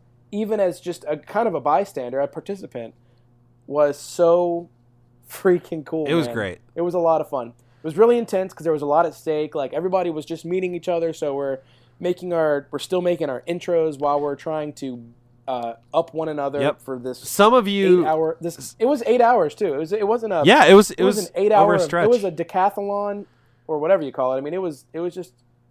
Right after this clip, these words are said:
Speaker 2: Some of you,
Speaker 1: Man.
Speaker 2: a couple of you met each other for the first time in person,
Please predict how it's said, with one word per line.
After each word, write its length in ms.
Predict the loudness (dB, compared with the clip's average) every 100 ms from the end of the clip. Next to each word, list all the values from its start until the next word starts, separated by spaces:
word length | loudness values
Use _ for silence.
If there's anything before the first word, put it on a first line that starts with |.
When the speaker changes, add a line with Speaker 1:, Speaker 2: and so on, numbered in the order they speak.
| _ -14
Speaker 2:
Some 260 | -2 2 4
of 100 | 2
you, 420 | 0 -2 -4 -8 -8
Speaker 1:
Man. 120 | -6
Speaker 2:
a 60 |
couple 240 | 0 0 0
of 100 | -2
you 120 | -4
met 320 | -2 -2 -2
each 180 | -2 -4
other 160 | -4 -4
for 120 | -6
the 60 | -8
first 360 | -6 -6 -8 -10
time 600 | -8 -8 -8 -10 -12 -14
in 180 | -12 -10
person, 800 | -8 -6 -6 -8 -10 -10 -12